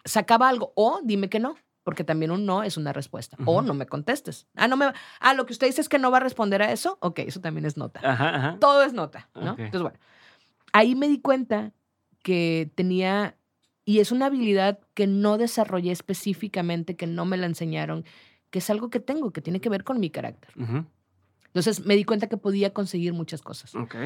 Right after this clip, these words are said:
Speaker 1: Voy a contar la anécdota de cómo entré al periódico.
Speaker 2: Ujú.
Speaker 1: Cuando yo entré a Grupo Reforma, que
Speaker 2: Pero
Speaker 1: fue el
Speaker 2: pausa ahí.
Speaker 1: Sí.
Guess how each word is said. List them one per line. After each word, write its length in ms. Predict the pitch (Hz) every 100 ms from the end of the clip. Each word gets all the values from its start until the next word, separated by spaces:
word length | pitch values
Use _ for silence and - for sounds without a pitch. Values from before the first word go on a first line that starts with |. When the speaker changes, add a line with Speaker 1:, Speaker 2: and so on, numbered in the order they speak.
| 180 - _ -
Speaker 1:
Voy 100 | 208
a 60 | 240
contar 240 | 269 247
la 80 | 247
anécdota 380 | 240 240 220 226
de 100 | 190
cómo 380 | 202 196 202 -
entré 300 | 180 175 170
al 100 | 170
periódico. 640 | 185 185 170 151 147 151 _ _ _
Speaker 2:
Ujú. 240 | 135 151
Speaker 1:
Cuando 220 | 226 190 190
yo 120 | 214
entré 460 | 240 262 254 254
a 420 | 254 247 240 240 233
Grupo 220 | 226 214
Reforma, 460 | 240 233 226 190 175
que 80 |
Speaker 2:
Pero 100 | 131
Speaker 1:
fue 60 | 147
el 20 |
Speaker 2:
pausa 300 | 139 143 147
ahí. 240 | 127 113 -
Speaker 1:
Sí. 200 | - 160